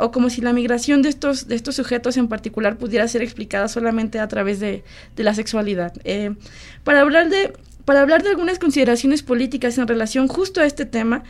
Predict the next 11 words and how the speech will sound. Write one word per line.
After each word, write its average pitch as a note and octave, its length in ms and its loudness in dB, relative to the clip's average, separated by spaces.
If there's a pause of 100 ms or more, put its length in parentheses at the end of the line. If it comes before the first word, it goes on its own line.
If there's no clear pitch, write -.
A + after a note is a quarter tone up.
(360)
el A#3+ 160 -2
día C#4 140 4
de D4 100 4
hoy D4 160 4
contamos C4 460 2
con C#4+ 100 -2
la B3 120 0
presencia C4 400 -2
de B3 80 -2
Kelly A#3+ 180 -4
Pernet, A#3+ 460 -2